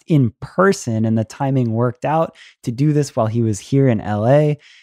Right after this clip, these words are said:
If you liked this episode, you're here at the end and you wanna do both Show and myself a huge favor, share it with a friend, post it on social media.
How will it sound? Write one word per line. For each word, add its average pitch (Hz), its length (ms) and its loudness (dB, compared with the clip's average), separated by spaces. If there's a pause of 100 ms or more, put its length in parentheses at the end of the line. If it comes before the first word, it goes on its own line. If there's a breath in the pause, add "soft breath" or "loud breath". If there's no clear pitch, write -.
(140 soft breath)
If - 180 -6
you 131 120 2
liked 165 340 0
this 185 180 -6
episode, 165 520 0
you're 110 100 -2
here 165 240 0
at 165 140 -4
the 135 160 -4
end 147 240 -2
and 131 100 0
you 127 80 0
wanna 127 160 -2
do 120 220 -4
both 131 380 -2
Show 143 300 0
and 131 140 2
myself 123 480 -2
a - 80 -8
huge 185 480 -4
favor, 160 480 0 (280 loud breath)
share 190 400 -2
it - 80 -2
with 170 140 -2
a 131 60 0
friend, 170 600 0
post 180 340 -4
it 180 60 -2
on 151 160 0
social 156 400 -2
media. 147 560 0